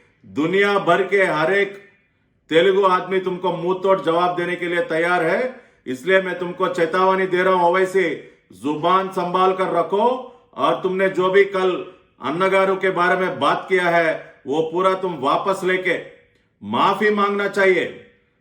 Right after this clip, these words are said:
तुम अन्नगारू, अन्नगारू के बारे में जो भी बोला है कल, वो वापस लेना चाहिए और माफी मांगना चाहिए, नहीं तो तुमको मुंह तोड़ जवाब देने के लिए सिर्फ तेलुगुदेशम पार्टी के फैमिली मेंबर्स ही नहीं,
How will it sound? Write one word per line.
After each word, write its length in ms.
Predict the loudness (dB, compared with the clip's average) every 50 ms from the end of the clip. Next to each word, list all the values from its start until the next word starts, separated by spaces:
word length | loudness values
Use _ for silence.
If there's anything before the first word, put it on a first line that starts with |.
| _ -6
तुम 180 | -6 -4 -2 -2
अन्नगारू, 680 | -2 -2 0 0 0 0 2 2 2 2 2 2 2 0 -2 -8 -14 -20 _ _ -6
अन्नगारू 540 | -6 -2 0 0 2 2 4 2 2 2 0
के 140 | 0 0
बारे 260 | 0 2 2 2 2 2
में 220 | 2 0 -2 -2
जो 160 | -2 -2 2
भी 120 | 4 4 4
बोला 320 | 4 4 2 2 4 2
है 140 | 2 0 -2
कल, 380 | -2 0 0 0 0 -2 -6 -8 -14 -20 _ _ _ _ _ -6
वो 180 | -4 -4 -2 0
वापस 400 | 0 0 0 0 0 -4 -4 -2
लेना 280 | -4 -4 -2 -2 -2 -4
चाहिए 360 | -2 -2 -2 0 2 2 2
और 240 | 2 0 0 0 -2
माफी 360 | -2 -2 -2 0 0 0 -2
मांगना 400 | -2 0 -2 -2 -2 -2 -2 -4 -4
चाहिए, 420 | -2 0 2 2 2 2 0 -4 -6 -10 -18 -20 _ _ _ _ -8
नहीं 240 | -4 -2 0 0
तो 180 | 0 0 -2 -2
तुमको 340 | -2 -4 -6 -4 -2 -2 -2
मुंह 360 | -2 -2 -2 -2 -2 -2 0
तोड़ 200 | 0 2 2 0
जवाब 380 | 0 -2 -2 0 0 0 0 0
देने 240 | -2 -2 0 -2 -2
के 160 | -2 -2 0
लिए 180 | 0 0 -2 -2
सिर्फ 220 | -2 -4 -4 -4
तेलुगुदेशम 640 | -2 -2 -2 0 0 0 0 0 -2 -4 -6 -8 -4
पार्टी 300 | -2 -2 -2 -2 -4 -4
के 200 | -4 -2 -2 -2 -4 -4 -10 -18 _ _ _ _ -2
फैमिली 320 | 0 0 2 2 2 0
मेंबर्स 400 | 0 0 -2 0 0 0 2 2
ही 80 | 0 2
नहीं, 300 | 2 2 0 0 -2 -4